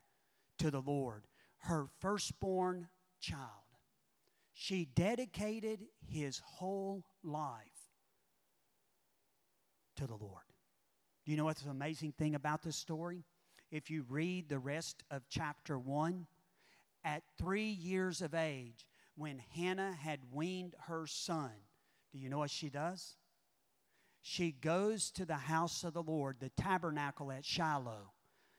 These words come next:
She makes a costly sacrifice there, and she leaves her son at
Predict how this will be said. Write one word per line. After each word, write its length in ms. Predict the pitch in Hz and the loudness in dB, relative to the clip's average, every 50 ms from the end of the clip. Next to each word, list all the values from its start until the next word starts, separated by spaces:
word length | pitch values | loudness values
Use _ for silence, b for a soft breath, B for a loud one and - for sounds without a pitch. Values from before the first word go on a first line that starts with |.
| b b b b b | b b b b b
She 280 | b - - 185 170 | b 0 2 2 2
makes 500 | 160 156 175 190 202 208 208 - - - - - | 4 4 6 6 6 4 2 0 -6 -6 -2 0
a 200 | 170 160 151 143 - | 2 2 2 0 -2
costly 600 | - - - 214 202 196 - - - 220 190 175 | -6 -4 0 0 0 2 0 -2 0 2 2 2
sacrifice 920 | - - - - 180 175 175 - 165 143 - - 147 139 131 131 - - | 2 2 2 4 2 2 2 0 -4 -4 0 2 2 2 2 2 -2 -4
there, 380 | - 147 135 131 131 139 156 170 _ _ _ b b b b b b b b b b - | -2 0 0 0 0 -2 -2 -6 _ _ _ b b b b b b b b b b -4
and 200 | 185 170 165 151 | -4 -2 -2 -2
she 300 | - - - 180 165 156 | -4 -4 -2 -2 -2 -2
leaves 640 | 139 135 139 160 190 208 214 220 214 214 196 - - - _ - - | -2 -4 -2 -2 -2 0 -2 -2 -4 -6 -8 -10 -14 -16 _ -14 -8
her 460 | - 180 185 185 180 180 180 180 208 - - | -2 0 2 2 2 2 0 -2 -6 -8 -10
son 500 | - - - - 190 170 156 139 120 110 101 101 - _ _ _ _ _ _ _ _ _ _ _ _ _ - - | -8 -6 -2 0 0 2 2 0 -2 -6 -12 -20 -20 _ _ _ _ _ _ _ _ _ _ _ _ _ 0 2
at 180 | 185 180 185 | 2 2 2